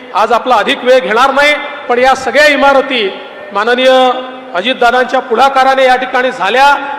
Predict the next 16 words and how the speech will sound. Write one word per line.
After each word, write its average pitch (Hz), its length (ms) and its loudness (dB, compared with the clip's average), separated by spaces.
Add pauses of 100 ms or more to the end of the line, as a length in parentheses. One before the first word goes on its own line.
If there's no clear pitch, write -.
(100)
आणि 208 140 -2
अतिशय 254 420 -2
सुंदर 277 380 0
झाल्या, 240 360 2 (340)
त्याबद्दल 247 440 0
त्यांचं 262 500 0 (280)
अतिशय 277 400 -2
मनापासून 269 520 0
अभिनंदन 294 460 0
करतो. 247 360 0 (420)
आणि 226 180 0
या 262 120 4
चांगल्या 262 380 0
कार्यक्रमाला 254 680 2 (460)
आपण 247 280 0
आम्हाला 247 360 2